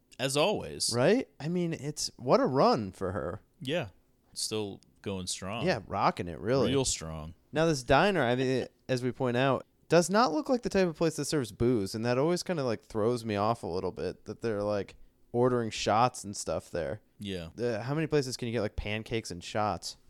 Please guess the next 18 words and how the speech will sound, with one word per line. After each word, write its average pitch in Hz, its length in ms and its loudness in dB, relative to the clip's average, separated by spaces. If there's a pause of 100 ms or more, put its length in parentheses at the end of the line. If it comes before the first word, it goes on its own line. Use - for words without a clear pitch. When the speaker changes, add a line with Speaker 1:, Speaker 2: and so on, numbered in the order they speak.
Speaker 1:
<laughs> - 520 -2
I - 100 -6
don't 156 140 2
know, 151 240 10
but 123 140 2
if 117 120 0
there 117 120 2
was 113 200 -2
places 135 440 -2
like 95 180 0
that, 92 160 -2
you'd 120 220 -4
be 90 120 -4
there. 82 260 -2
Speaker 2:
Certainly. 117 500 -2 (320)
Speaker 1:
Marin 165 680 -2 (180)
is 131 200 2
upset. 95 640 0